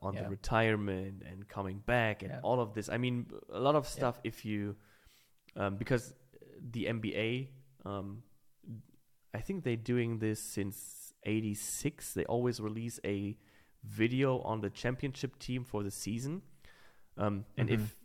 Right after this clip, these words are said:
Speaker 1: for, of course, ninety-one to ninety-three and ninety-six to ninety-eight, they did one on the Bulls. Um, a lot of stuff that is directly connected to these years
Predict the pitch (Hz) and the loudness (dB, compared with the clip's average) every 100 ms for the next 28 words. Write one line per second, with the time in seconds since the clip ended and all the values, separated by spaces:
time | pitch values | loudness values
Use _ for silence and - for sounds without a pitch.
0 | - - - - - 120 110 104 - - | -20 -20 -20 -20 4 6 6 2 -4 -8
1 | - 113 98 110 107 107 113 110 110 104 | 2 2 4 2 2 2 2 2 0 0
2 | 104 101 120 117 107 104 104 101 104 104 | 0 -2 0 2 2 2 0 0 -2 -4
3 | 104 - 117 - 113 101 101 110 117 98 | -4 -4 -4 -2 0 0 2 2 2 0
4 | - 107 - 107 104 90 101 110 107 120 | 2 0 2 0 0 0 -2 -2 2 2
5 | 147 - - - - - _ - 101 101 | 0 -4 -14 -20 -20 -20 _ -2 0 -2
6 | - - _ _ - - 123 131 127 - | -8 -18 _ _ -10 4 6 6 4 0
7 | 120 120 - - _ - _ - - _ | 0 0 -8 -20 _ -20 _ -20 -20 _
8 | - 120 110 90 104 - - - - 127 | -20 0 2 4 0 -4 -10 -16 -8 2
9 | 110 120 - 117 110 107 104 - 120 107 | 4 4 2 0 0 0 -2 -2 0 2
10 | 107 101 - 104 104 101 - 104 117 151 | 0 -2 -2 -2 -2 -4 -4 0 2 0
11 | 151 | -2